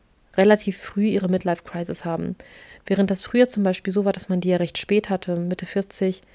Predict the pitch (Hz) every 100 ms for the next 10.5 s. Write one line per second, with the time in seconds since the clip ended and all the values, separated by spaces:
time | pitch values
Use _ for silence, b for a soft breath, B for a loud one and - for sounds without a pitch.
0 | b b - - 180 175 180 196 190 190
1 | - 175 - 175 180 180 - 175 175 -
2 | _ _ _ _ _ _ _ - - 185
3 | - 180 - 208 185 160 165 175 180 175
4 | 175 196 185 - 175 - 180 - 175 170
5 | - 175 190 220 B B B B - 175
6 | 170 170 175 208 214 214 190 190 180 185
7 | - 175 196 208 - 180 196 208 - 185
8 | 175 - 185 196 202 185 175 - - 175
9 | 165 185 170 175 170 170 170 - 220 220
10 | 196 170 180 196